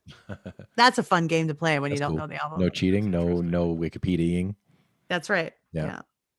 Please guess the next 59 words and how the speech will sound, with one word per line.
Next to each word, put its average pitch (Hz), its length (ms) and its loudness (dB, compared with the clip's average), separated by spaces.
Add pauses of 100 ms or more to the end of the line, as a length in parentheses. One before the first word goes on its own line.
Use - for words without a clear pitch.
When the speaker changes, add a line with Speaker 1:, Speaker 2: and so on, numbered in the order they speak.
Speaker 2:
So, 123 240 -12 (100)
Speaker 3:
Great. - 240 -10
Speaker 2:
and 226 80 4
then, 240 140 4
Speaker 3:
Cool. 233 100 0
Speaker 2:
and 208 120 2
then 208 140 0
we 202 120 2
ended 190 220 2
on 190 260 4
the 180 80 -2
same 180 200 -2
kind 180 180 -2
of 165 60 -4
thing. 180 160 -4
"Is 165 120 -6
this 180 120 -8
something 190 300 -4
you 180 100 -4
would 170 120 -6
listen 170 260 -6
to 170 180 -4
again?" 165 300 -2
And 165 160 -6
I 160 100 -2
was 160 200 -6
like, 180 260 -6
"Mm, 294 460 -8
maybe, 185 640 -6 (140)
but 170 140 -4
probably 175 380 -4
not." 233 380 -6 (260)
Speaker 3:
<laughs> - 280 -4
Um, 156 260 -6 (420)
well, 170 220 0
okay. 151 340 4 (180)
Uh, 135 440 4 (420)
well, 147 160 0
Charlie, 156 580 2
I 143 100 -2
don't 147 120 0
know. 131 80 -4
You 131 280 -10
can 143 160 -6
basically 131 400 -4
answer 117 280 -8
the 113 100 -10
same 110 240 -12
question. 110 640 -12 (400)
Speaker 1:
I 131 40 2
mean, 131 320 2
I'd 107 160 2
never 110 240 4
really 101 200 4
heard 104 160 2
it 85 80 -4
before. 80 320 -6
So 82 320 -2
as 82 180 -6